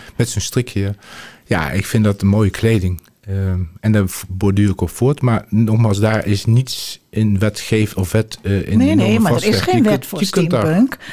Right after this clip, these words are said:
Speaker 2: Je kunt losgaan, zoals je al
Speaker 1: Ja.
Speaker 2: zei. En dan heb je dat giletje nog. Dat stond ook wel erg leuk.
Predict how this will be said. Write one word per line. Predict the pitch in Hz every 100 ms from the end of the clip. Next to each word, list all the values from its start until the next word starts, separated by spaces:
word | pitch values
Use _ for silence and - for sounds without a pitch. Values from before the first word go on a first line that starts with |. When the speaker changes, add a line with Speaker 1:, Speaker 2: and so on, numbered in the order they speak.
| -
Speaker 2:
Je | -
kunt | - 170 156
losgaan, | 233 233 - 151
zoals | 175 190 -
je | -
al | 165 -
Speaker 1:
Ja. | 226
Speaker 2:
zei. | 185 - 175 - - - -
En | 254
dan | 254
heb | 254 233
je | 262
dat | 262 -
giletje | 262 269 262 277 277
nog. | 453 - - _ _ - - - - - - - - _ _ -
Dat | 233 -
stond | - 240 285
ook | 247
wel | -
erg | - 175 -
leuk. | 185 180 -